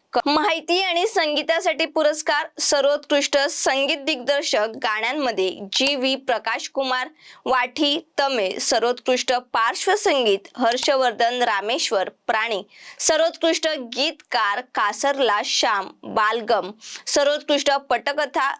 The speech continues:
साई राजेश नीलम बेबी तेलुगू चित्रपट, सर्वोत्कृष्ट संवाद दीपक किंगराणे सिर्फ एक बंदा काफी है, सर्वोत्कृष्ट संपादन मिथुन मुरली पूकलम, सर्वोत्कृष्ट सिनेमॅटोग्राफी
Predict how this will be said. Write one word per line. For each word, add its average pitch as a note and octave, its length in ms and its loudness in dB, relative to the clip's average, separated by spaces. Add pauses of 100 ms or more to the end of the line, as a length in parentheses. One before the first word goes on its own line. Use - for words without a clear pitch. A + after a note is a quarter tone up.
साई C4 420 0
राजेश A#3+ 480 0
नीलम A3+ 400 0 (160)
बेबी G#3 500 0 (180)
तेलुगू A#3+ 300 2
चित्रपट, G3+ 500 -2 (460)
सर्वोत्कृष्ट D4+ 600 2
संवाद C4+ 560 0
दीपक A#3+ 540 -2 (220)
किंगराणे B3+ 600 0
सिर्फ C4+ 520 0
एक A#3 340 -2
बंदा A#3 360 0 (140)
काफी A3 340 -2
है, A3+ 180 -2 (440)
सर्वोत्कृष्ट D4+ 640 0
संपादन C#4+ 840 0 (380)
मिथुन C#4 520 2
मुरली C4 480 2
पूकलम, A3 640 0 (100)
सर्वोत्कृष्ट A#3 720 0
सिनेमॅटोग्राफी C#4+ 1200 0